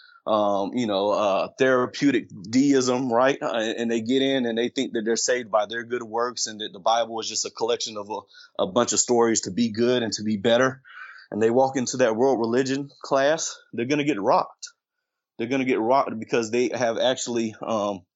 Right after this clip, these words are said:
we built legalists. We don't, we haven't built people who have a true trust and reliance on the gospel of Jesus Christ, and nor do they ha-, know how to interpret the scriptures, um, with Jesus Christ being the center of it all. And so I think we have to go back to that.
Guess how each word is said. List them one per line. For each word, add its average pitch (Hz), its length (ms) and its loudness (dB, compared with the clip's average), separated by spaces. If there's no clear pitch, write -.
we 117 160 -2
built 107 340 2
legalists. 131 440 2
We 117 120 -2
don't, 98 340 -2
we 117 180 0
haven't 113 280 0
built 117 220 0
people 123 300 -4
who 117 80 2
have 101 140 2
a 80 60 -4
true 131 420 2
trust 123 480 0
and 104 140 -8
reliance 104 500 0
on 110 80 -2
the 95 100 -6
gospel 107 400 0
of 101 80 -4
Jesus 107 320 -6
Christ, 117 460 2
and 107 220 0
nor 127 180 6
do 120 140 4
they 117 240 4
ha-, 117 180 -2
know 117 220 4
how 120 140 4
to 113 80 2
interpret 117 420 0
the 107 80 -2
scriptures, 120 640 0
um, 107 460 2
with 110 120 2
Jesus 117 340 -2
Christ 131 360 2
being 117 160 -2
the 101 60 -4
center 135 380 0
of 107 100 2
it 104 80 0
all. 107 440 2
And 104 80 -10
so 107 360 -2
I - 60 -8
think 165 200 -4
we 147 80 -2
have 151 140 2
to 131 80 -2
go 139 140 4
back 131 240 2
to 117 120 -4
that. 117 280 2